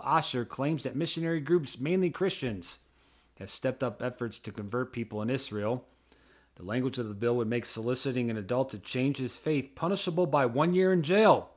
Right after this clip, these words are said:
The penalty would increase to two years if the individual being solicited was a minor. So it's here that we see that the, the Antichrist Jews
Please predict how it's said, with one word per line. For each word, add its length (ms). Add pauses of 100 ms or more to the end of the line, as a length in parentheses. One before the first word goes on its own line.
(800)
The 80
penalty 500
would 200
increase 440
to 140
two 180
years 320
if 140
the 100
individual 480
being 240
solicited 560
was 240
a 80
minor. 480 (1500)
So 100
it's 160
here 180
that 160
we 120
see 240
that 180
the, 80
the 320
Antichrist 640
Jews 420